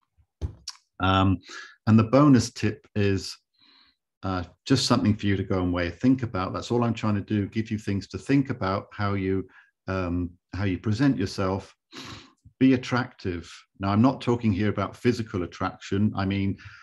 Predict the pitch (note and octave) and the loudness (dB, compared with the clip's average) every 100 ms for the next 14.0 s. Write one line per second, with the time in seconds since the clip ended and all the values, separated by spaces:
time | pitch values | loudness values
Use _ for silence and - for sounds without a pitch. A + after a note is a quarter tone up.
0 | - _ _ _ - G#2 F#2 - G#2+ G#2+ | -20 _ _ _ -4 -2 -4 -6 -4 0
1 | A#2+ A#2 - - A#2+ A2+ G#2+ - A2+ G#2+ | 0 -2 -8 -2 2 2 0 -2 -2 0
2 | G#2+ G2+ G#2 G#2 G#2 - G#2 G#2 G#2 - | -2 -2 -2 -2 -4 -6 -6 -4 -4 -4
3 | A#2 A2+ - F#2+ - _ _ - G2+ F#2+ | -4 -4 -6 -8 -8 _ _ -6 -4 -4
4 | - - F#2+ - A2+ A2 G2+ G2 G2 F#2+ | -4 -2 -2 2 4 4 4 0 -2 -4
5 | F#2 G2 G2+ - G2 F#2 F2+ F2 - B2+ | -2 -4 -4 -6 -4 -2 -2 -2 0 0
6 | - F2+ E2 F#2+ A#2 B2+ G#2+ G#2 G2 G2+ | 0 -4 -2 0 0 0 0 0 0 -2
7 | - G2+ G2 G#2+ A#2 F#2 E2+ _ _ _ | -2 -4 -2 -2 0 -2 -6 _ _ _
8 | F#2+ G#2 A#2 C3 C3 - B2 A2 - A#2 | -2 2 2 2 -2 -2 0 0 -2 -2
9 | G#2 F#2 - _ - G#2+ - A#2 A#2+ B2 | -2 -2 -8 _ -16 -14 -8 -2 0 0
10 | A2 G#2+ - A#2+ A#2 A2 F2+ E2+ F2 _ | 0 -6 -4 -2 -2 -4 -8 -8 -8 _
11 | _ _ _ _ - F2 - E2 G2 C#3+ | _ _ _ _ -10 -8 -6 0 4 4
12 | A2 G2 F#2 F2+ F2 F2 - F2+ - E2+ | 4 0 0 -2 -2 -4 -6 -6 -8 -8
13 | - A#2+ B2+ A#2 - A2+ G#2 - E2 F2 | 4 6 6 4 0 2 2 0 -4 -4